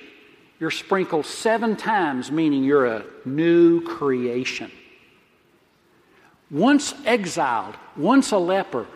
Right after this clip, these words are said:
once under judgment, but all that is past. Now you're inside the camp.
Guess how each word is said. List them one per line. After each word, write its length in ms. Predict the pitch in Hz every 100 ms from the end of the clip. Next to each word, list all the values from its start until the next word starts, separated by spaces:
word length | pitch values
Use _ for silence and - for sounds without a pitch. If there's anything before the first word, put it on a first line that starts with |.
| -
once 320 | 170 269 -
under 220 | 247 196 170
judgment, 580 | 131 175 160 123 113 - - _
but 220 | 185 - -
all 420 | 202 254 269 277
that 220 | 254 262
is 160 | 254 - -
past. 680 | - 277 302 226 - - - _ _ _ _ _ _ _
Now 440 | 147 202 269 277 247
you're 420 | 202 208 202 -
inside 880 | 214 240 262 262 - 277 269 269 220
the 80 | 190
camp. 440 | - 190 165 -